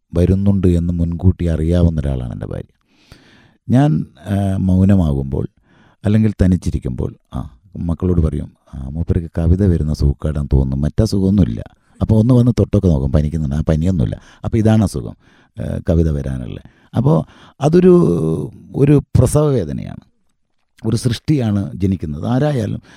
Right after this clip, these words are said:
മാതൃത്വം എന്ന് പറയുന്ന, പിതൃത്വം എന്ന് പറയുന്ന ആ അവസ്ഥയിൽ നിന്ന് തന്നെയാണ്, ഏ, കവിത പോലുള്ള സൃഷ്ടികൾ പിറക്കുന്നത്. അതിൻ്റെ വേദന കുറേ ദിവസം മുമ്പേ ആ ഒരു ചെറിയ പെയിൻ, ഏ, നമുക്ക് മനസ്സിൽ ഉണ്ടാവും.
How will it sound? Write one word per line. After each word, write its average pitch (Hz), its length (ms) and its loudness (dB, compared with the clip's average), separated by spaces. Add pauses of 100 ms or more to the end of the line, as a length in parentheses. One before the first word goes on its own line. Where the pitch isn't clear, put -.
(140)
മാതൃത്വം 110 500 2
എന്ന് 113 160 0
പറയുന്ന, 110 460 -2 (400)
പിതൃത്വം 110 400 2
എന്ന് 107 160 4
പറയുന്ന 98 420 0
ആ 104 280 -2
അവസ്ഥയിൽ 92 440 2
നിന്ന് 90 300 -2
തന്നെയാണ്, 85 500 0 (440)
ഏ, - 40 -6 (220)
കവിത 87 200 -2
പോലുള്ള 78 360 -8
സൃഷ്ടികൾ 73 440 -14 (120)
പിറക്കുന്നത്. 69 480 -10
അതിൻ്റെ 185 240 4
വേദന 160 500 4 (400)
കുറേ 135 400 2
ദിവസം 123 420 0
മുമ്പേ 95 380 -4 (300)
ആ 104 40 -6
ഒരു 95 200 -4
ചെറിയ 95 320 -6
പെയിൻ, 82 300 -8 (640)
ഏ, 62 40 -10 (300)
നമുക്ക് 82 300 -8
മനസ്സിൽ 82 420 -10 (240)
ഉണ്ടാവും. 67 280 -12